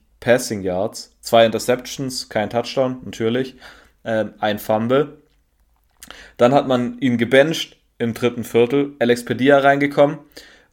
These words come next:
und der wurde direkt mal im zweiten Spielzug, äh,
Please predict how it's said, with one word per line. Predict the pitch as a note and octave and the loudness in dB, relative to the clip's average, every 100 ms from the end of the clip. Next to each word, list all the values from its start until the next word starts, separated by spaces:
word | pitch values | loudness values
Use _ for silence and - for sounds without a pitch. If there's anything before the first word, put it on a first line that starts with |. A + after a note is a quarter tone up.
| - | 0
und | B2+ B2 A#2 A#2 A#2+ - _ _ _ - | 2 2 0 -2 -4 -8 _ _ _ 2
der | C3 C3 | 4 6
wurde | C3 | 4
direkt | B2 A#2+ B2 | 4 2 2
mal | B2 | -2
im | A2 | -2
zweiten | - B2+ B2 C3 | 0 4 4 2
Spielzug, | B2 - C3 B2+ - A#2+ A#2 - _ _ - | -6 -4 -2 -2 0 -2 -2 -10 _ _ -10
äh, | A2+ A2 G#2 | -2 0 0